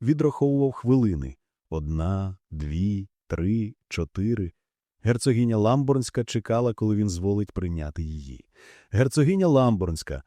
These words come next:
донька сотого графа, вона чекатиме на нього десять хвилин, сидячи в кріслі біля прилавка. Вона чекатиме на його ласку, вона чекатиме, поки він буде готовий зустрітися з нею.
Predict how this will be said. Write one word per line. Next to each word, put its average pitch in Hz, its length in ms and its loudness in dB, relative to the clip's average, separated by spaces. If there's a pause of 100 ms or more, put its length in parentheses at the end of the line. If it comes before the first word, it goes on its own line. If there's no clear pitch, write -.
донька 110 480 0
сотого 117 440 -2
графа, 95 520 -4 (240)
вона 117 280 4
чекатиме 135 640 0
на 131 100 2
нього 98 260 2
десять 110 500 -2
хвилин, 147 480 2 (220)
сидячи 92 460 -4
в 71 80 -12
кріслі 101 400 -6
біля 82 240 -4
прилавка. 69 600 -10 (460)
Вона 120 280 4
чекатиме 143 600 0
на 139 100 2
його 127 200 2
ласку, 120 540 -2 (260)
вона 95 220 -4
чекатиме, 101 560 -4
поки 85 240 -8
він 85 160 -2
буде 92 200 -2
готовий 104 460 -2
зустрітися 101 680 -6
з 90 80 -8
нею. 67 360 -8